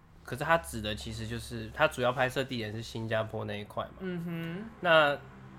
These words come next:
Speaker 1: 这件事会让你觉得他为什么要冠上亚洲这个吗？
Speaker 2: 这个我倒是还好欸，因为他那个时候就是讲，只是 general 的讲亚裔这件事情嘛，
Speaker 1: 嗯。
Speaker 2: 他也没有，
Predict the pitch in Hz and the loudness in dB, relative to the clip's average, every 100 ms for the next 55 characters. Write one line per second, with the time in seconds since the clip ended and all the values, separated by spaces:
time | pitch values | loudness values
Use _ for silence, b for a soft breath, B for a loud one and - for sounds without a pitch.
0 | - - - 147 143 135 131 120 135 131 | -18 -10 -2 0 0 0 -2 0 2 2
1 | 117 107 107 120 127 117 107 131 110 117 | 0 -2 0 0 0 -2 2 2 2 -2
2 | 110 101 101 - 107 107 110 107 - - | -4 -6 -8 -8 -8 -8 -10 -10 -12 -2
3 | 359 311 220 285 285 294 220 156 151 202 | 2 6 8 8 8 6 8 8 10 8
4 | 202 160 135 127 131 113 131 185 - - | 8 8 8 2 0 0 -2 -8 -18 -20
5 | - - - b b - 269 294 302 302 | -20 -20 -20 b b -10 0 2 4 6
6 | 294 220 208 220 247 202 160 170 170 - | 6 6 2 2 0 4 2 0 -10 -20
7 | _ - 196 226 220 220 226 196 160 151 | _ -14 -6 -6 2 2 4 4 4 2
8 | 147 147 147 156 147 - 170 160 156 160 | 2 0 2 2 2 -2 -4 -4 -4 -4
9 | 170 139 - - 95 - 254 262 196 214 | -4 -6 -8 -12 -10 -4 0 2 2 6
10 | 208 180 | 6 4